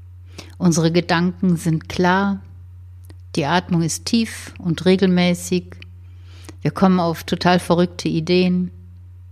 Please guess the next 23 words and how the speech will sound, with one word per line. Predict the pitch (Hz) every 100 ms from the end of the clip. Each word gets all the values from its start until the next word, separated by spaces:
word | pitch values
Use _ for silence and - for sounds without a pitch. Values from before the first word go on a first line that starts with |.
| -
sind | - - 160 -
offen | 190 - 175
für | - 165
andere, | - 180 185 175 180 175 175 - -
für | - - 160
Neues, | 156 160 180 185 185 - - -
für | - 180 160 -
anderes. | 165 190 190 185 190 185 - - - - - - - - - - - - - -
Wir, | 151 151 147 143 - - -
wir | 165
sind | 160 160 -
voller | - 196 190
Energie | 180 180 175 175 180 190 202 190 - - - - - - - -
und | - 156
bewegen | 175 160 190 196
uns | 185 185 185 -
durch | 175 -
Raum | 175 190 202
und | 170 156
Zeit | - 180 170 185 -
mit | 175 -
einer | 160 160 156 160 220
unglaublichen | 190 180 185 175 180 - 160 160 165